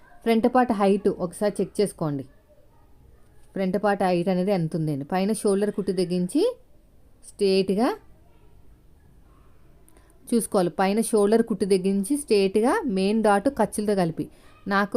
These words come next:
పదకొండున్నర దాకా వచ్చింది, ఓకేనా? పదకొండున్నరకు ఒక మార్కింగ్ వేసేసుకుందాం. పైన షోల్డర్ కావాల్సినంత ఖర్చు వదిలేసుకుని ఇక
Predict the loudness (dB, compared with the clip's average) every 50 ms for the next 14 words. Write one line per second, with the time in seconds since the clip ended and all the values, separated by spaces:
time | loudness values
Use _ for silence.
0 | -4 0 0 2 2 2 0 0 -2 -2 0 -2 0 0 0 0 0 0 0 0
1 | 0 -2 0 0 -2 -2 -2 -4 -4 -4 -4 -6 -8 -8 -10 -8 -6 -4 -4 -4
2 | -2 -2 -2 -2 -2 -2 -4 -4 -4 -2 -4 -2 -2 -4 -4 -2 -4 -4 -2 -2
3 | -2 -2 -2 -4 -4 -2 -2 -2 -2 -4 -8 -10 -10 -12 -10 -10 -10 -12 -14 -20
4 | -20 -20 -20 -20 -20 -8 -2 0 0 0 0 -2 -2 0 0 0 2 0 -2 -2
5 | 0 0 0 0 -2 -6 -4 -4 -4 -4 -6 -8 -6 -4 -6 -4 -2 -2 -4 -4
6 | -4 -2 -2 -2 0 -2 -4 -8 -12 _ _ _ -20 -20 _ -20 -20 _ _ -20
7 | -20 -20 -20 _ -20 _ _ _ -20 -20 -20 -20 -20 -20 -20 -16 -12 -8 -4